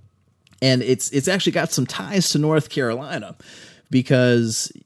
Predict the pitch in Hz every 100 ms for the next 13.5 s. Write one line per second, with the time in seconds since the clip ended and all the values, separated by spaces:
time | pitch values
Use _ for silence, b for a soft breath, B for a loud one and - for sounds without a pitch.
0 | _ - 127 127 - 185 - 147 143 135
1 | 95 92 92 107 b b b b 117 110
2 | - 135 139 120 113 110 110 104 110 107
3 | 101 - 117 123 120 107 117 98 - -
4 | B B B B B 143 131 113 104 -
5 | - 143 151 139 120 113 113 117 107 98
6 | 98 - - - 185 190 131 117 135 120
7 | 110 95 98 98 - - - 143 147 123
8 | - 127 147 151 127 143 131 120 123 123
9 | 113 104 104 104 101 101 - 120 110 98
10 | 104 104 101 107 107 107 117 113 107 98
11 | 117 104 110 120 117 104 - - 117 120
12 | - 98 101 98 104 98 107 - 110 113
13 | 101 - 98 110 110